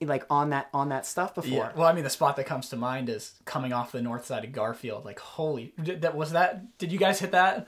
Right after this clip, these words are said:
Speaker 1: Dude.
Speaker 2: Holy shit.
Speaker 1: Dude,
Speaker 2: <laughs>
Speaker 1: it was just, it was laughable, man.
Speaker 2: Yeah.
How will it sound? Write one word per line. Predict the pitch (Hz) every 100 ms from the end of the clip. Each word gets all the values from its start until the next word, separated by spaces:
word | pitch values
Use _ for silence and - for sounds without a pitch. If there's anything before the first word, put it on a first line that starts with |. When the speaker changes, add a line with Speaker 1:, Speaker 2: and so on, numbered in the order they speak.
| -
Speaker 1:
Dude. | 185 220 - -
Speaker 2:
Holy | - 214 175 -
shit. | - 170 147 - -
Speaker 1:
Dude, | 214 233 233 220 254 -
Speaker 2:
<laughs> | 208
Speaker 1:
it | 180 165
was | 185 185 190 202
just, | 202 175 196 214 208 - - - -
it | 185 180
was | 170 165 127
laughable, | 123 123 131 151 151 - - 117 110 104
man. | 104 175
Speaker 2:
Yeah. | 143 139